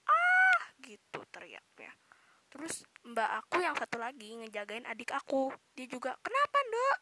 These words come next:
gitu katanya. "Ndok ya. Kenapa, Ndok?" gitu. Terus katanya, terus dia ke bawah, dia keringet dingin langsung, ketakutan.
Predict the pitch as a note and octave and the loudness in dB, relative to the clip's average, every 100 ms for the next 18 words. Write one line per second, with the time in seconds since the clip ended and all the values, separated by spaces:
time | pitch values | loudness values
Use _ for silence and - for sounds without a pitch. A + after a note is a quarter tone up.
0 | A#3 A3 - - G#3 - G3+ G3 - - | -6 -16 -2 -2 -2 -10 -12 -12 -18 -20
1 | - - - _ _ A#3+ B3 B3 - F3+ | -20 -20 -20 _ _ 4 10 10 8 -4
2 | G3+ - - - - - _ D#4 F4+ - | -10 -16 -16 -16 -16 -20 _ -6 0 4
3 | G4+ D#4 C#4+ F4 - A#3+ A3 - G#3 - | 4 8 10 10 8 -8 -18 -14 -16 -16
4 | - - _ _ - - G3+ A3+ - G#3+ | -20 -20 _ _ -20 -8 -2 -2 -4 -8
5 | - A3 B3 B3 - - - - _ _ | -10 -10 -10 -10 -12 -16 -18 -20 _ _
6 | - - - _ - - - - - - | -14 -10 -12 _ -16 -14 -14 -14 -18 -20
7 | - C4 C4 C4+ C4 A#3 A#3 A3 A3 A3+ | 0 2 2 0 -4 -4 0 2 2 0
8 | D4+ - - - - - - - - - | -2 -6 -12 -16 -16 -18 -20 -20 -20 -6
9 | C4 C#4+ C#4+ - - D4 C#4 C#4 B3 B3 | 2 4 4 0 -4 -2 -4 -6 -6 -10
10 | C4 C4+ B3+ A#3+ C4+ - C#4 C#4 - - | -10 -4 0 0 0 -4 -6 -12 -10 -8
11 | B3+ _ C#4 - - A#3 C4 C4+ | -8 _ -16 -8 -2 -2 -2 -12